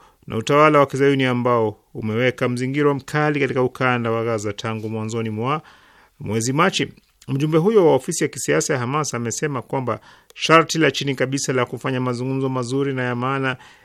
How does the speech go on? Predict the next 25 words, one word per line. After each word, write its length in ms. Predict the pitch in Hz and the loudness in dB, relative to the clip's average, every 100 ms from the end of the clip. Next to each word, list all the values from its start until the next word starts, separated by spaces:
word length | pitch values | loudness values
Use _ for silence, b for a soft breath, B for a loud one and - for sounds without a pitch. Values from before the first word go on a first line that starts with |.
| B - | B -8
ni 180 | 117 | -6
kulitaka 1080 | 113 123 123 120 - _ _ - 156 156 - | -4 0 0 0 -2 _ _ -2 0 2 0
baraza 420 | 139 120 135 139 131 | -2 0 2 2 0
la 100 | 123 | -2
mawaziri 400 | 123 117 135 131 | -2 -2 -2 -2
la 180 | 127 | -2
Benyamin 580 | 120 120 123 131 139 135 | -2 -2 -2 -2 -2 -2
Netanyahu 640 | 123 - 117 135 131 120 - b b b - | -4 -6 -4 -2 -2 -6 -10 b b b -14
lifungue 520 | - - 113 131 147 | -12 -8 -4 2 2
vivuko 680 | 135 127 147 185 165 - - | 2 -2 0 0 2 0 -2
na 140 | 113 120 | -4 -4
kuruhusu 540 | - 135 135 143 - | -2 0 0 0 -4
misaada 420 | 131 - 131 127 | -6 -4 -2 0
ya 60 | 123 | -2
kibinadamu, 720 | 127 120 120 127 123 113 107 | -2 -6 -2 0 0 -2 -6
chakula 480 | - 135 - 135 123 | -6 -6 -4 -2 -2
na 120 | 117 | -2
dawa 420 | 123 123 113 113 | -2 0 0 0
kuingia 480 | 110 117 110 110 110 | -2 -4 -2 0 0
Gaza. 460 | 110 135 110 104 95 B B B B - | 0 0 0 -4 -6 B B B B -16
Akizungumza 560 | - 117 123 160 170 | -8 -6 -2 0 0
kwenye 200 | 156 156 | 0 0
mkutano 480 | 151 - 151 160 170 | -2 -4 0 2 2
wa 80 | 156 | -2
kilele 580 | 151 147 156 170 - | 0 4 4 4 2